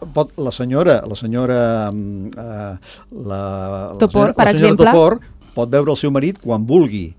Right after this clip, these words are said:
Speaker 1: no quan li digui Madrid.
Speaker 2: Però no crec que sigui
Speaker 1: La
Speaker 2: tampoc
Speaker 1: senyora
Speaker 2: la
Speaker 1: de
Speaker 2: situació més ideal, agafar
Speaker 1: No,
Speaker 2: un
Speaker 1: no, però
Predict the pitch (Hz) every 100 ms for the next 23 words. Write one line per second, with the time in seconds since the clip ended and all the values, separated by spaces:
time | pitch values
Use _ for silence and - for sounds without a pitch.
0 | - 127 175 190 180 160 139 120 113 117
1 | 240 233 262 269 240 320 269 240 226 175
2 | 202 190 240 233 220 233 226 202 214 208
3 | 220 320 285 247 302 233 226 226 220 214
4 | 208 208 196 220